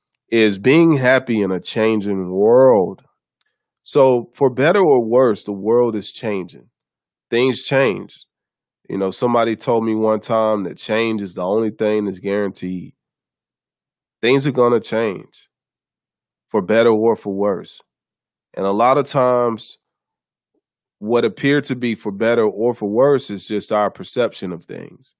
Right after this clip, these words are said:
I'm of the belief that as long as nobody is out there slaughtering people in the streets, as long as nobody's out there, you know, forcing you into slavery and things of that nature, I'm of the mindset that you can find the good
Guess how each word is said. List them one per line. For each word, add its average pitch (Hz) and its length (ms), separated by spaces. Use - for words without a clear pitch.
I'm 165 160
of 180 180
the 156 100
belief 127 520
that 110 180
as 101 120
long 123 220
as 117 80
nobody 120 460
is 104 160
out 110 260
there 110 160
slaughtering 107 640
people 104 400
in 101 100
the 98 80
streets, 98 520
as 90 60
long 117 240
as 107 100
nobody's 110 500
out 104 260
there, 107 380
you 113 120
know, 107 120
forcing 117 460
you 107 220
into 98 200
slavery 110 680
and 101 160
things 104 220
of 98 60
that 101 200
nature, 98 420
I'm 127 240
of 135 180
the 127 80
mindset 110 680
that 90 120
you 110 180
can 139 160
find 107 640
the 110 60
good 110 640